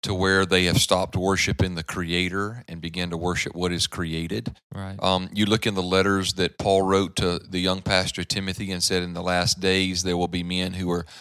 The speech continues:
Speaker 1: lovers of themselves and they please themselves." And so, I mean, they're, they're, I mean, you have to just approach the Bible in a, in a holistic manner on this. And will God judge the sin of man? Absolutely, he will.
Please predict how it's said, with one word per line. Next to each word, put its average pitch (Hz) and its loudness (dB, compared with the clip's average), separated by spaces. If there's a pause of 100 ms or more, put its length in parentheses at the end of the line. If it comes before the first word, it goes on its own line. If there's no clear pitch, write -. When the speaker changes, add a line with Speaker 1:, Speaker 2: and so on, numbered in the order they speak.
(140)
Speaker 1:
lovers 95 4
of 90 2
themselves 104 -6
and 87 -2
they 82 -2
please 95 -4
themselves." 98 2 (840)
And 104 0
so, 95 6 (400)
I 104 4
mean, 101 4
they're, 120 10
they're, 123 8 (360)
I 98 2
mean, 98 2
you 95 4
have 95 6
to 87 -8
just 82 0
approach 90 2
the 87 -4
Bible 87 4
in 82 -4
a, 82 -10 (100)
in 82 -4
a 82 -2
holistic 85 0
manner 85 -2
on 82 -6
this. 85 0 (400)
And 113 2
will 135 10
God 123 8
judge 107 4
the 110 4
sin 90 4
of 92 -2
man? 104 -2 (100)
Absolutely, 117 2
he 92 0
will. 87 4